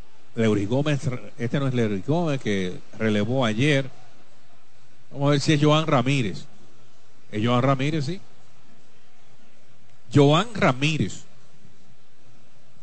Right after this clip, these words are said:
el nuevo lanzador de las Águilas Ibaeñas, que viene a hacerse cargo de la situación aquí en esta parte alta del quinto episodio,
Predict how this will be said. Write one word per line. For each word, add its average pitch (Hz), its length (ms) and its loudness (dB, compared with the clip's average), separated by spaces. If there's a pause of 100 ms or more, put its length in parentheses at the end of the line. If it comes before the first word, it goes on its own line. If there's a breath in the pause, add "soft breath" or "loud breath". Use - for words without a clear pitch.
(460)
el 113 460 0
nuevo 143 200 8
lanzador 143 600 6
de 107 380 4
las 101 200 0
Águilas 131 360 4
Ibaeñas, 131 600 2 (1080)
que 92 680 2 (100)
viene 127 200 6
a - 20 2
hacerse 143 300 4
cargo 143 300 6
de 139 80 6
la 127 80 6
situación 120 440 2
aquí 147 300 2
en 135 180 -2
esta 127 320 2
parte 127 600 4
alta 131 320 2
del 110 160 2
quinto 147 320 2
episodio, 110 640 4